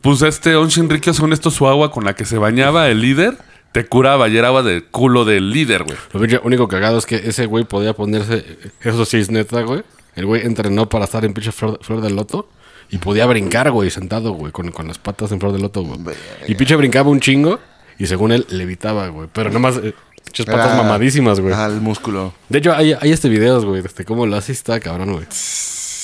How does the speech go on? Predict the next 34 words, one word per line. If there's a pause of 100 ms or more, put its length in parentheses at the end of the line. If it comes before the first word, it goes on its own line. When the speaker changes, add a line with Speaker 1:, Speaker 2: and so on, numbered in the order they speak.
(340)
Speaker 3:
Pinche
desgarre
acá. (720)
Speaker 2:
Sí,
pues
cuando,
cuando
practicas
te (440)
Speaker 3:
Imagínate.
Speaker 2:
madreas
el
ano,
¿no?
Speaker 3:
Sí,
aparte
en
el
piso
ahí
todo
duro.
No,
man.
Speaker 2:
<laughs> (540)
Pero
está
cagadísimo,
como
Speaker 1:
Y
Speaker 2:
no. (440)
Speaker 1:
precisamente
esto
de